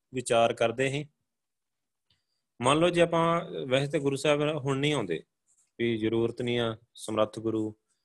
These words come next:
ਔਰ ਸਾਰਾ ਸਿਸਟਮ ਗੁਰੂ ਪਾਤਸ਼ਾਹ ਨੇ ਜਿਵੇਂ ਬਣਾ ਦਿੱਤਾ, ਗੁਰੂ ਗ੍ਰੰਥ ਸਾਹਿਬ ਜੀ ਹਾਜ਼ਰ ਨਾਜ਼ਰ ਆ। ਮੰਨ ਲਓ, ਸਪੋਜ਼ ਕਰੋ ਕਿ ਗੁਰੂ ਨਾਨਕ ਪਾਤਸ਼ਾਹ ਆ ਜਾਣ, ਤੇ ਗੁਰਬਾਣੀ ਦੀ ਵਿਚਾਰ ਕਰਨਗੇ ਆ ਕੇ,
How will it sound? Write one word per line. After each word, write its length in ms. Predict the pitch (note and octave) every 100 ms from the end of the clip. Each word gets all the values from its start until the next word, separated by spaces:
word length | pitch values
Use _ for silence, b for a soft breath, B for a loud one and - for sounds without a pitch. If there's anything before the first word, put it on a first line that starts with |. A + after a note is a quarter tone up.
| _ -
ਔਰ 220 | A2+ A2
ਸਾਰਾ 300 | G#2 A2 A2+
ਸਿਸਟਮ 380 | A2 A2+ - A#2
ਗੁਰੂ 140 | G#2 G2+
ਪਾਤਸ਼ਾਹ 420 | G#2 G2+ G2 G#2+
ਨੇ 60 |
ਜਿਵੇਂ 240 | G2+ G2+ G2
ਬਣਾ 200 | G#2 G#2
ਦਿੱਤਾ, 240 | F2+ G2
ਗੁਰੂ 200 | F#2+ G2+
ਗ੍ਰੰਥ 180 | G2 F#2+
ਸਾਹਿਬ 200 | - G2
ਜੀ 80 | G2+
ਹਾਜ਼ਰ 220 | G#2 F#2+
ਨਾਜ਼ਰ 320 | F2 F2 G2+
ਆ। 40 | G#2+
ਮੰਨ 260 | A2+ E3
ਲਓ, 260 | E3+ C#3 C3
ਸਪੋਜ਼ 380 | - C3+ C3 B2+
ਕਰੋ 220 | C3 C3
ਕਿ 80 | B2+
ਗੁਰੂ 160 | A#2+
ਨਾਨਕ 240 | A#2+ A2+ G#2+
ਪਾਤਸ਼ਾਹ 460 | A2 G#2 - A2
ਆ 40 | G2+
ਜਾਣ, 140 | F#2+ - _ _ _ _ _ -
ਤੇ 80 |
ਗੁਰਬਾਣੀ 440 | G#2+ G#2+ G2+ G2+ G#2
ਦੀ 120 | A#2+
ਵਿਚਾਰ 300 | A#2 G2 F2
ਕਰਨਗੇ 360 | - E2+ G2 F#2
ਆ 100 | E2
ਕੇ, 160 | -